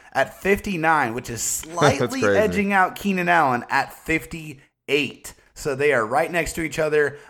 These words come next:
Speaker 1: but Mike Williams is making the most – of those yak opportunities, which is awesome to see. They're really unlocking more of Mike Williams' potential, I think. My thing on what, what went right is Asante Samuel Junior. Asante Samuel Junior played phenomenal football in this game.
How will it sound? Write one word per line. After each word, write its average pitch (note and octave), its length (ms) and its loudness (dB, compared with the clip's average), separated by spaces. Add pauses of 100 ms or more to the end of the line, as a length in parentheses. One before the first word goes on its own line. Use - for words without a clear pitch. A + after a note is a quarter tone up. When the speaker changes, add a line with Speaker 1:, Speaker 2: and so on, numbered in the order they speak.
(100)
Speaker 1:
but C3 320 2
Mike C#3+ 260 0
Williams C#3 260 -2
is C3 60 -10
making C#3 280 -6
the B2+ 60 -4
most – D3 420 0 (280)
of B2+ 220 -2
those C3+ 280 -2
yak A#2+ 340 -2
opportunities, A#2 680 -6
which A2+ 180 -10
is G2 200 -14
awesome B2 440 -2
to A2 120 -10
see. A#2 240 -6
They're G#2 140 -6
really C#3+ 380 0 (200)
unlocking C#3+ 600 2
more C3 240 4
of A2 120 -2
Mike A#2 220 -2
Williams' A2+ 440 -6
potential, G#2+ 500 -8
I G2+ 100 -4
think. G2+ 220 -12 (360)
My G3 200 2
thing G3+ 460 -4
on D3+ 320 0
what, D#3 320 0
what B2+ 240 -4
went F3+ 160 0
right F3 340 4
is E3+ 440 0
Asante D3 640 0
Samuel C3+ 540 -2
Junior. G#2 540 -4
Asante D3+ 440 -2
Samuel C#3+ 360 -2
Junior C#3 320 -4
played A#2+ 260 -2
phenomenal B2+ 640 0
football C3 440 0
in A#2 80 -4
this B2 180 -6
game. B2 360 -4